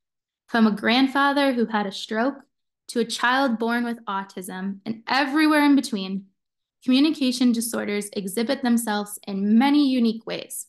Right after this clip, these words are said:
While understanding stigmas and stereotypes surrounding a diagnosis, I hope to educate others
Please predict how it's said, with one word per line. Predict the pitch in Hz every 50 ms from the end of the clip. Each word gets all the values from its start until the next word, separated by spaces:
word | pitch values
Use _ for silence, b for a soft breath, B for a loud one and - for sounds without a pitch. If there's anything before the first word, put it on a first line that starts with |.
| _ _ _ _ _ _ _ _ _ _ _ _ _ _ _ _
While | - 240 247 247
understanding | - 254 269 269 294 277 - - - 233 233 233 240 254 254 247 247 - -
stigmas | - - - 220 233 226 240 240 247 240 226
and | 214 208
stereotypes | 208 - - 214 214 214 226 220 220 220 - 233 226 226 226 -
surrounding | - - - 208 196 190 185 202 214 226 247 254
a | 262
diagnosis, | 233 254 247 247 247 254 262 262 262 254 - - 269 262 262 - - _ _ _ _ _ _ _ -
I | 233
hope | 233 302 330 330 -
to | - - -
educate | 247 247 226 269 269 269 285 269 -
others | 226 220 214 220 220 220 220 220 220 - -